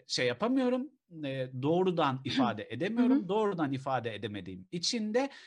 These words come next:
Speaker 1: ne yapıyorum sana gelip, "Berna, <clears throat> al şimdi tüm hissettiklerimi böyle buyur,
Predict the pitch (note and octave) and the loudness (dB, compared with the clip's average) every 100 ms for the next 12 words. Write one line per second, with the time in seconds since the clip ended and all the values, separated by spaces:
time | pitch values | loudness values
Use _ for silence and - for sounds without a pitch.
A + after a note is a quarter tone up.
0 | - A#3+ C4+ B3+ F#3+ E3+ E3+ F#3 F3 E3+ | -2 0 2 0 0 0 -2 -2 -2 0
1 | G#3+ A3+ B3+ - - - E3+ A3+ A3 G#3 | -2 -2 -6 -12 -20 -2 2 4 2 2
2 | B3+ - - A3+ A3+ D3+ - _ _ _ | 0 -2 2 4 4 0 -14 _ _ _
3 | _ _ _ _ _ F3 F#3 F3 F#3 E3+ | _ _ _ _ _ 2 2 2 0 0
4 | F#3 G#3 G#3+ G3+ E3 E3 E3+ D#3+ - - | 0 -2 -4 -4 -6 -2 -2 -2 -4 0
5 | E3 A3 G#3 F#3 F3 E3 E3 F#3+ E3 | 0 0 -2 0 2 0 -2 0 2